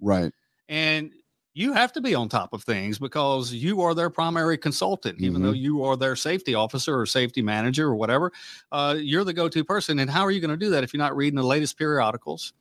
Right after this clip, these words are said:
Speaker 2: You're not
Speaker 1: Right.
Speaker 2: keeping in touch on federal, uh, f-, uh, um, the Federal Register.
Speaker 1: Mm-hmm.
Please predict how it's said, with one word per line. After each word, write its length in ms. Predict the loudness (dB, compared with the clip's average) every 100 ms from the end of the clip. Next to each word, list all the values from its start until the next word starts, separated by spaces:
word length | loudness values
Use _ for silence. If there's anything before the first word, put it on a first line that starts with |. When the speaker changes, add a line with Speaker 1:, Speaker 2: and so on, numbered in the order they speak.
| -14 -12 -2
Speaker 2:
You're 80 | 0
not 140 | 0
Speaker 1:
Right. 20 |
Speaker 2:
keeping 320 | -2 -2 -2
in 80 | -4
touch 300 | 0 0 2
on 160 | -2 -2
federal, 360 | 0 0 0 0
uh, 80 | -2
f-, 220 | -2 -14 -2
uh, 260 | 2 2 0 _ _ _ _ _ -2
um, 500 | 0 2 0 -4 -10
the 80 | -4
Federal 280 | -2 0 0
Register. 540 | 0 0 -4 -4 -4 -10 _ -2
Speaker 1:
Mm-hmm. 340 | 0 2 0